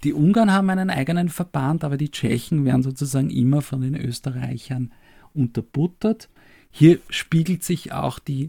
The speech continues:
die schwierige Nationalitätenfrage in der K und K Monarchie sehr gut. Und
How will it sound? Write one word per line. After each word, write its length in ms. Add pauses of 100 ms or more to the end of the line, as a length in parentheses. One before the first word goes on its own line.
die 80
schwierige 480
Nationalitätenfrage 1400
in 140
der 100
K 200
und 140
K 220
Monarchie 500
sehr 220
gut. 400 (1500)
Und 580